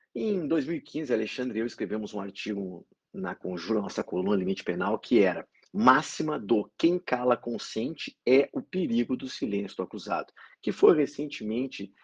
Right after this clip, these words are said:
citado na C P I, inclusive pela senadora Soraya, só que fora do contexto. Quando a gente escreve um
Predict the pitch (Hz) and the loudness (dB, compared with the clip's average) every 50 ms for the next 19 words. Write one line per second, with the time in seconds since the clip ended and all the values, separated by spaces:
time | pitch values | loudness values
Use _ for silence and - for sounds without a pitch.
0 | _ _ _ _ - - - 113 - _ - 107 117 120 113 98 101 98 113 120 | _ _ _ _ -10 -6 -6 -6 -4 _ 0 2 2 2 0 -2 -2 -4 -4 -4
1 | - - 110 95 - - 90 92 95 110 117 107 - - 95 95 107 98 - 101 | -4 -6 -8 -8 -6 -6 -8 -6 -4 -4 -6 -6 -8 -10 -8 -6 -6 -4 -4 -4
2 | 95 98 - - 95 92 87 82 98 - 92 - - 127 117 95 98 113 131 127 | -4 -4 -4 -4 -4 -4 -4 -4 -6 -6 -6 -2 2 4 4 4 4 4 4 2
3 | 104 95 - - - 175 175 - - - 196 - _ - 151 131 117 120 131 139 | 2 0 -4 -2 0 0 0 0 -2 -12 -14 -12 _ 4 6 8 8 8 6 2
4 | 139 120 - 104 104 104 - - 131 135 - 160 156 120 - - - - _ - | 0 -2 -4 -6 -8 -6 -6 -8 -10 -4 0 2 2 2 2 -2 -14 -20 _ -20
5 | - - - - - - _ - 127 139 151 131 117 110 98 - - - 98 95 | -20 -20 -20 -20 -20 -12 _ -2 0 0 0 0 -4 -6 -8 -8 -6 -4 -4 -4
6 | 92 87 92 95 98 98 | -4 -6 -10 -12 -14 -14